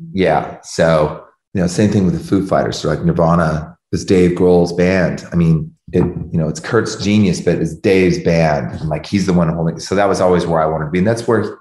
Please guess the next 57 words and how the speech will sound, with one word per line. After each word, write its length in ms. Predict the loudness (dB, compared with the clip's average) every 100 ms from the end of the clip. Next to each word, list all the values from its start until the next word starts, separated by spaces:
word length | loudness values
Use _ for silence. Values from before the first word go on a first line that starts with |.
| _ _
that's 180 | -6 -2
where 120 | 0
he 280 | 0 2 0 0
really 320 | 0 2 2
always 200 | 0 0
wanted 180 | 0 0
to 40 |
be 160 | -2 -2
as 160 | -2
well. 480 | 2 2 0 -4 -12 _ _
So 560 | -4 0 2 0 -4 -4
my 100 | -2
real 260 | 2 2 2
training 400 | 0 -2 0 0
is, 160 | 0 -2
is 100 | 0
as 240 | 0 0
a 80 | -2
drummer, 340 | -2 -2 -2 -4
and 80 |
that's 220 | -4 -4 0
what 80 |
I 40 | 0
wanted 200 | 0 -2
to 60 |
be, 160 | -2 -2
but 100 | 0
we 160 | -4 -4
could 160 | -2
never 220 | 0 0
find 240 | -2 -2 -2
a 40 |
singer. 440 | -4 -2 0 0 -4
So 240 | -2 0
I 160 | 0 -4
just, 340 | -12 -14 -6
you 80 | -2
know, 160 | -2
kinda 220 | -2 -2 -2
stepped 360 | 0 0 0
in. 300 | -2 -2 -4 -14 -20 _ _ _ -4
And, 460 | 0 2 2 2 2
um, 720 | 2 2 2 0 -2 -6 -16 _ -6
I 60 | -2
have 580 | 0 2 2 0 -6 -14 _
been 220 | 0 2
lucky 320 | 2 0 0 0
that 180 | 2
I 80 | 0
don't 420 | 0 0 0 -4
really 240 | -2 2 2
have 180 | 0 -2
stage 420 | -2 0 0 -2
fright. 400 | 0 2 2 0
I 60 | -2
feel 180 | -2
comfortable 1200 | -4 -4 -4 -2 -2 2 2 4 4 2 0 -4